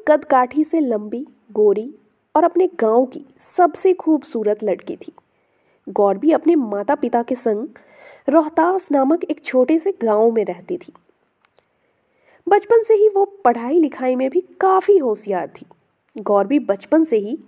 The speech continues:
नृत्य और संगीत में भी काफ़ी अच्छी थी। आस पड़ोस के लोग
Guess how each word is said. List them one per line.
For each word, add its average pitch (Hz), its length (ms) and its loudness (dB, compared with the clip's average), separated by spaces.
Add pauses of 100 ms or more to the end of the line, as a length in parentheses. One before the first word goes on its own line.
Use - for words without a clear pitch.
(640)
नृत्य 415 400 4
और 320 100 6
संगीत 254 600 0
में 185 160 -4
भी 220 160 -12 (400)
काफ़ी 381 380 2
अच्छी - 300 -4
थी। - 240 -18 (1160)
आस 381 280 2
पड़ोस 381 340 2
के 381 140 2
लोग 392 260 0